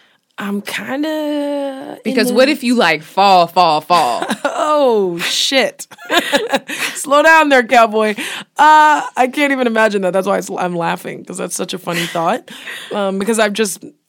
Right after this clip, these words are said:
Speaker 1: every, almost every guy has <laughs> been deeper in than me. There was maybe two I liked more, but I knew they weren't shit, so I wasn't really that disappointed. Um,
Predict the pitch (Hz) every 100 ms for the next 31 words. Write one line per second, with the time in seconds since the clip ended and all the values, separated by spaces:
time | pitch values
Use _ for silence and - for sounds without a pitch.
0 | - 208 185 202 214 208 202 196 202 -
1 | 196 196 - 170 180 185 160 160 165 160
2 | 180 - - 233 269 302 - 208 185 202
3 | 190 196 190 190 190 185 180 175 170 165
4 | 170 - 170 185 233 269 262 - 330 269
5 | 214 202 196 196 196 190 180 175 175 170
6 | 165 160 - 160 175 151 160 160 - 123
7 | 107 101 - - - - - - - -
8 | - 240 240 233 226 202